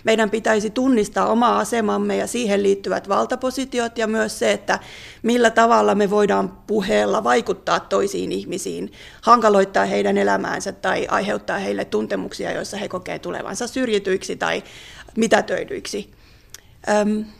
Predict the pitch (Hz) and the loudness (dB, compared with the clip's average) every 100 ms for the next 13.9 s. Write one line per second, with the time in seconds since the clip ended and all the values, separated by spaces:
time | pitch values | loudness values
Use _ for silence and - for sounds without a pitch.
0 | _ 233 269 320 277 233 226 - 233 226 | _ -2 0 2 2 0 -2 0 0 0
1 | - - - - _ _ _ _ _ _ | -8 -20 -20 -20 _ _ _ _ _ _
2 | _ - - - - _ - 294 302 285 | _ -20 -20 -20 -20 _ -4 0 4 4
3 | 233 262 240 220 226 208 226 196 196 208 | 4 2 2 0 -2 -2 0 0 0 -2
4 | 202 - 196 202 - - - - - - | -2 -4 -4 -4 -8 -20 -20 -20 -20 -20
5 | - 208 233 277 269 262 220 220 202 208 | -6 4 4 4 2 -2 -2 0 -2 -4
6 | 220 214 208 - 220 214 214 226 208 196 | -2 0 0 0 2 2 0 -4 -4 -4
7 | 208 208 - 202 - 208 202 240 262 262 | -2 0 0 -6 -4 -4 -2 -2 -2 -4
8 | 226 233 220 - - - - - - 233 | -10 -2 0 0 -6 -20 -20 -20 -2 0
9 | 262 269 226 214 226 226 208 208 220 214 | 0 0 2 2 4 4 4 2 2 0
10 | 214 202 202 202 196 196 - 220 240 220 | -2 -2 -2 -2 -2 -4 -2 -2 -2 0
11 | 208 202 202 - 196 - 202 - 214 - | 2 2 0 0 -2 -2 -6 0 0 0
12 | 202 - 196 190 208 202 202 196 202 - | -6 -6 -4 -4 -4 -6 -6 -6 -6 -4
13 | 202 208 190 214 208 208 - 196 190 | -4 -4 -6 -4 -2 -4 -4 -4 -6